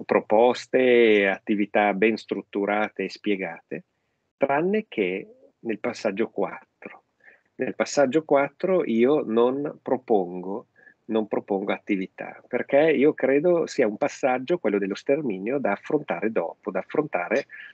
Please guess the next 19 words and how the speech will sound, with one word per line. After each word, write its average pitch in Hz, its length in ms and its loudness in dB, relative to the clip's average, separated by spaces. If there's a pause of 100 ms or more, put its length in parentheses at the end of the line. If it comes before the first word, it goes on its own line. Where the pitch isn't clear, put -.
(120)
nella, 87 760 0 (480)
alla 101 160 -2
scuola 120 280 4
secondaria 110 720 2
di 95 280 -2
primo 98 380 -4
grado. 85 520 -12 (520)
Eh, 95 240 -2
alla 104 240 4
primaria 170 800 2
quello 175 300 6
è 160 40 8
un 135 120 2
passaggio, 160 920 0 (480)
eh, 110 1120 0
al 117 200 4
di 113 120 0
fuori 104 760 4
della, 90 800 -8